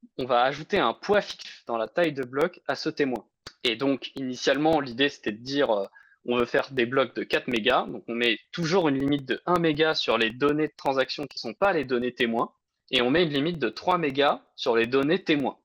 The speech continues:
Donc, euh, ça fait quatre mégas au total. Donc, ça veut dire que le témoin peut être jusqu'à trois fois plus gros qu'une transaction.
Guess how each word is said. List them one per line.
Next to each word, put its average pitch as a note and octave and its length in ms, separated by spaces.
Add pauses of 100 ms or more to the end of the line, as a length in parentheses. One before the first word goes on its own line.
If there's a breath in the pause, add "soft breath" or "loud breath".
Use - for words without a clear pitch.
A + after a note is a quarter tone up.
Donc, - 260
euh, - 160 (280)
ça - 80
fait C#3+ 180
quatre - 460
mégas C3 340
au B2+ 80
total. G#2+ 400
Donc, - 160
ça G2 100
veut G#2+ 120
dire D3 180
que - 100
le G#2+ 80
témoin C3 380
peut C3 120
être B2+ 100
jusqu'à - 240
trois - 320
fois D3+ 220
plus C#3+ 140
gros C#3 240
qu'une A2+ 220
transaction. A2+ 580